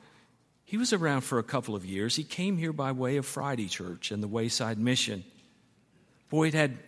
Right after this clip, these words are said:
several complications in life. He was obsessive compuls-, compulsive. He'd volunteer to work around here, and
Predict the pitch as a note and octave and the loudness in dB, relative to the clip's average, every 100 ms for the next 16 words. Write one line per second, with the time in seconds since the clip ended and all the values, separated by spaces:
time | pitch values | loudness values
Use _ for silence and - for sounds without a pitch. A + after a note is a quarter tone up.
0 | - - - _ _ _ - - _ - | -20 -20 -20 _ _ _ -20 -20 _ -6
1 | - E3+ C#3 - B2+ A2+ G#2+ D3 A#2+ - | 2 2 2 2 0 0 -2 0 2 2
2 | G#2+ G#2+ G2 G2 G2 G2 - - - _ | 0 -2 -4 -4 -4 -6 -12 -20 -20 _
3 | _ _ _ _ _ - A#2+ G#2+ F#2+ - | _ _ _ _ _ -4 -2 -2 0 2
4 | C3+ - A2+ A2+ F#2+ C3 B2+ A#2+ - - | 2 0 -4 -6 -2 0 0 0 -12 -8
5 | A#2+ C3+ C3 - A#2+ A2+ A2+ A2 B2 C#3 | -8 0 0 0 -4 -4 -6 -4 -4 -4
6 | - B2+ A2 G#2+ A#2 A#2+ G#2+ G2+ G2+ G#2+ | -6 -6 -4 -2 -2 -2 -6 -4 -4 -2
7 | G#2 | -2